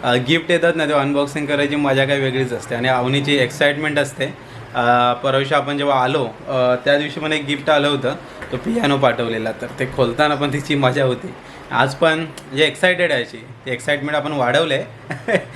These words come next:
तर I think ते तीन चार वाजता आलं वाटतं, तिथपासून ती खोलायला सांगते.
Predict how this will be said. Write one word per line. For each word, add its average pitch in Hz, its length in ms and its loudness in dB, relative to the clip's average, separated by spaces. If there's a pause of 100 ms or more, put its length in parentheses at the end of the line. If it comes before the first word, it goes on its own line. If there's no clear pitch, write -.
(340)
तर 151 220 4 (360)
I 131 80 2
think 156 200 -2
ते 170 60 -2
तीन 165 200 0
चार 175 140 4
वाजता 175 220 2
आलं 160 180 4
वाटतं, 151 260 -2 (220)
तिथपासून 147 420 -6
ती 151 60 -2
खोलायला 139 400 2
सांगते. 135 340 0